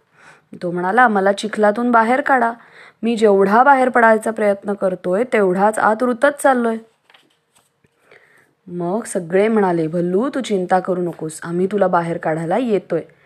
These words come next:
आणि मग बबलू आणि सगळे प्राणी भल्लूला बाहेर काढायला धावले.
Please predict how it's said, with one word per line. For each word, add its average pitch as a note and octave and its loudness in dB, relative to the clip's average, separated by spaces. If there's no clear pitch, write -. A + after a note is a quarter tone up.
आणि F3+ -4
मग E3+ -2
बबलू E3+ 0
आणि A#3 -2
सगळे F3+ -2
प्राणी F3 -2
भल्लूला F#3 -2
बाहेर F3 -2
काढायला F3+ -2
धावले. C4 0